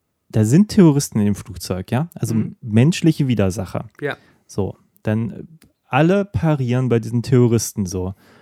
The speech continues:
Speaker 1: Dann sind irgendwann alle so, oh, wir haben hier Vampir an Bord. Dann kommt nach einer Stunde so ein Typ und meint so, oh, ich bin hier beim Militär,
Speaker 2: Ich
Speaker 1: ich
Speaker 2: kann
Speaker 1: kann helfen.
Speaker 2: helfen.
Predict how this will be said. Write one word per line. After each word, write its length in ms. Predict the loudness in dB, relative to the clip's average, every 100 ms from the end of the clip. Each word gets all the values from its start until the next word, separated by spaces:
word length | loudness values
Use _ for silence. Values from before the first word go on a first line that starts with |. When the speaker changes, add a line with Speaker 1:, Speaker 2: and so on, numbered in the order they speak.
| _ -4
Speaker 1:
Dann 160 | -2
sind 160 | 0 -2
irgendwann 340 | -4 -2 -4 -4
alle 260 | -2 -2
so, 180 | -2 -2
oh, 280 | -2 0 2
wir 120 | 2
haben 180 | 2 0
hier 120 | 0
Vampir 340 | -2 -2 -2 0
an 120 | 0
Bord. 260 | -2 -4
Dann 80 | -6
kommt 180 | -6 -6
nach 120 | -4
einer 260 | -2 0 0
Stunde 420 | 0 -2 0 0 -2
so 60 |
ein 60 | -4
Typ 220 | -4 -4
und 120 | -4 -2
meint 240 | -2 -2
so, 240 | 0 0 0 -12 _ _
oh, 80 | -6
ich 120 | -2
bin 100 | 2
hier 100 | 4
beim 160 | 4 4
Militär, 520 | 4 2 2 2 2
Speaker 2:
Ich 60 | -4
Speaker 1:
ich 60 | 0
Speaker 2:
kann 100 | 4
Speaker 1:
kann 140 | 6
helfen. 360 | 8 6 4 2
Speaker 2:
helfen. 500 | 2 2 0 0